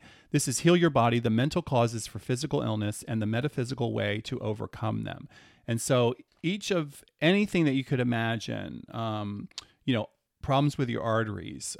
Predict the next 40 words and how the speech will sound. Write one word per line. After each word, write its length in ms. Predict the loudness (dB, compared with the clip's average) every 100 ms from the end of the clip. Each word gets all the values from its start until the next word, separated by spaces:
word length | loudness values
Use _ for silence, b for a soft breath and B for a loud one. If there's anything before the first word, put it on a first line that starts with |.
| -8
um, 400 | -8 -6 -8 -10 -8
it's 200 | -8 -8
carry 340 | -4 0 0
the 100 | -2
joy 280 | -2 -2 -2
of 160 | -4
life. 380 | -4 -4 -6 -6
And 120 | -4
then 140 | -2 -2
you 80 | -4
get 180 | -6
an 120 | -8 -8
affirmation 720 | -8 -8 -6 -4 -4 -4 -6
that 100 | -6
goes 260 | -6 -6 -6
along 360 | -6 -6 -6
with 120 | -8
that. 260 | -8 -10 -12 B B B B
So, 580 | -10 -6 -4 -6 -6 -8
um, 460 | -8 -6 -8 -10 -14 _ _ _ -10
so 180 | -2 -2
the 100 | -2
probable 420 | 0 0 0 -4
cause, 600 | 0 2 2 0 -4 -12 -8
uh, 280 | -6 -6 -10 _ -6
the 160 | -4
problem 420 | 0 2 4 4 0
is 120 | 0
arteries. 580 | 0 0 0 -2 -2 -4
The 80 |
probable 400 | -2 0 0 -2
cause 380 | -4 -2 0 0
is 120 | -6
carry 320 | -6 -2 0 0
the 120 | -2
joy 280 | -4 -4 -4
of 100 | -4
life. 440 | -4 -4 -6 -8 B B B B -4
And 320 | -2 0 0
the 360 | -2 -2 -2